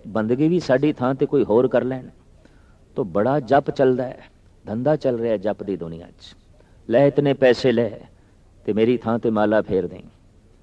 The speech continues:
ਹਵਨ ਯੱਗ ਕਰ ਦੇਂ, ਪਾਠ ਕਰ ਦੇਂ। ਧਰਮ ਨਹੀਂ ਚੱਲ ਰਿਹਾ। ਧਰਮ ਦੀ ਦੁਨੀਆ 'ਚ ਬਹੁਤ ਵੱਡਾ ਵਪਾਰ ਚੱਲ ਰਿਹਾ। ਧਰਮ ਨਹੀਂ ਚੱਲ ਰਿਹਾ,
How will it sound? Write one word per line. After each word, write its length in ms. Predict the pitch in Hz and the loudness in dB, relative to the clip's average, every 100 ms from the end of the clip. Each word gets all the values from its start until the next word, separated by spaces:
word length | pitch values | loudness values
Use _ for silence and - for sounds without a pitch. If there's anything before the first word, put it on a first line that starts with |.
| _ 107 | _ -4
ਹਵਨ 200 | 127 131 | -2 0
ਯੱਗ 220 | 120 117 | 2 2
ਕਰ 240 | 117 113 | 2 -2
ਦੇਂ, 160 | 101 98 90 - _ _ _ _ - | -2 -6 -12 -20 _ _ _ _ 2
ਪਾਠ 300 | 143 180 151 | 6 6 4
ਕਰ 180 | 165 | 2
ਦੇਂ। 220 | 135 101 90 - - _ _ _ _ _ _ _ _ - - - | 2 -2 -8 -20 -20 _ _ _ _ _ _ _ _ -20 -12 2
ਧਰਮ 200 | 147 180 | 4 6
ਨਹੀਂ 180 | 208 202 | 6 6
ਚੱਲ 220 | 165 110 | 6 6
ਰਿਹਾ। 280 | 101 98 - - _ _ _ 104 82 | 2 -2 -6 -18 _ _ _ -18 -4
ਧਰਮ 280 | 120 135 131 | 0 0 2
ਦੀ 120 | 120 | 0
ਦੁਨੀਆ 320 | 110 113 120 | 0 -2 -2
'ਚ 100 | 107 | -4
ਬਹੁਤ 340 | 87 123 143 | 2 4 4
ਵੱਡਾ 320 | 117 101 107 104 | 0 -2 -2 -2
ਵਪਾਰ 340 | 95 92 87 | -2 -6 -8
ਚੱਲ 220 | - 73 | -10 -16
ਰਿਹਾ। 200 | 76 - - - _ _ _ _ _ _ _ - - _ _ - | -16 -20 -20 -20 _ _ _ _ _ _ _ -20 -20 _ _ -10
ਧਰਮ 260 | 117 156 208 | 4 8 10
ਨਹੀਂ 160 | 240 | 8
ਚੱਲ 200 | 226 190 | 8 6
ਰਿਹਾ, 320 | 113 101 107 | 6 2 -2